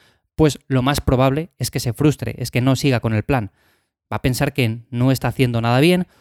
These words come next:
o que no sirve para hacer eso. Pero en cambio, si por ejemplo en dos semanas ya ve un cambio importante, descansa mejor, ha perdido algo de peso, se siente mejor de salud, se siente más activo, pues lo más probable es que siga con el plan. Así que es importante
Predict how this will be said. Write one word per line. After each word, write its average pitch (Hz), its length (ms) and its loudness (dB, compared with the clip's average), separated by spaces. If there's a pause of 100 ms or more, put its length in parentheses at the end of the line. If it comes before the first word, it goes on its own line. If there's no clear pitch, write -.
(160)
o 120 120 -6
que 120 120 0
no 139 220 0
sirve 139 260 2
para 113 140 -2
hacer 110 180 0
eso. 110 220 -2
Pero 113 100 0
en 113 80 -2
cambio, 151 300 0
si 151 100 -6
por 123 120 -2
ejemplo 127 340 0
en 113 60 -2
dos 131 120 0
semanas 151 420 -2 (340)
ya 143 120 2
ve 151 300 0
un 143 220 0
cambio 113 300 -2
importante, 165 720 0
descansa 120 420 -4
mejor, 170 400 0 (320)
ha 123 100 -4
perdido 123 360 0
algo 117 160 2
de 139 100 2
peso, 175 480 0
se - 180 -2
siente 131 220 0
mejor 123 240 0
de 117 100 0
salud, 160 380 2
se - 160 -6
siente 123 220 -2
más 127 160 -2
activo, 147 540 -2
pues 127 140 -2
lo 120 80 0
más 123 140 -2
probable 123 320 0
es - 80 -6
que 156 200 -4 (280)
siga 127 400 0
con 113 160 -2
el 107 80 -4
plan. 110 180 -6
Así 156 180 -4
que 196 220 -4 (300)
es 165 180 0
importante 160 720 0